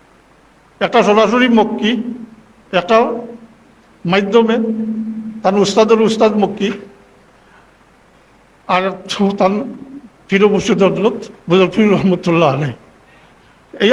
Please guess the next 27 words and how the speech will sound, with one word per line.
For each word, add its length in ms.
আমানতটা 540
তাই 120
যথাযথভাবে 840
তার 140
জানের 360
বিনিময়ে 400
তাই 100
এটারে 280
প্রতিষ্ঠিত 600
করিয়া 300
আপনারা 220
লাগি 220
রাখিয়া 320
গেছে। 160
তো 40
তাই 140
বারবার 340
যে 140
তার 120
না 80
উচ্চারণ 360
ওর, 100
একদিকে 340
আমরা 220
তো 40
খুশি, 280
কিন্তু 280